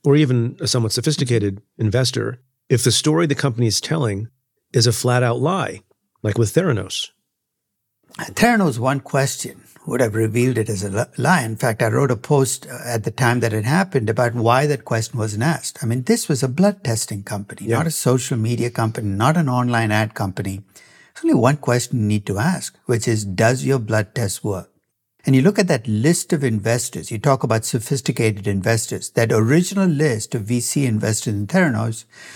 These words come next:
Speaker 2: was a who's who of Silicon Valley. And none of them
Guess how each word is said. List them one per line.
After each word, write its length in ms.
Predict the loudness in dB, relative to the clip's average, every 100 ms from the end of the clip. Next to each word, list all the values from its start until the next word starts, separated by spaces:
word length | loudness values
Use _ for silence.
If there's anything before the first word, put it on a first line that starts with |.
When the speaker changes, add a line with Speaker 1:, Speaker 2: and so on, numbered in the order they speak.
| 0
Speaker 2:
was 100 | 4
a 80 | 4 2
who's 360 | 2 2 2 -2 2
who 440 | 2 2 -2 -10 _ _ _
of 140 | 0
Silicon 520 | 2 2 0 0 -2
Valley. 360 | 0 -2 -4 -16 _ _ _ _ _ _ _ _
And 260 | 4 4 6
none 240 | 4 6
of 180 | 4 2
them 280 | -4 -4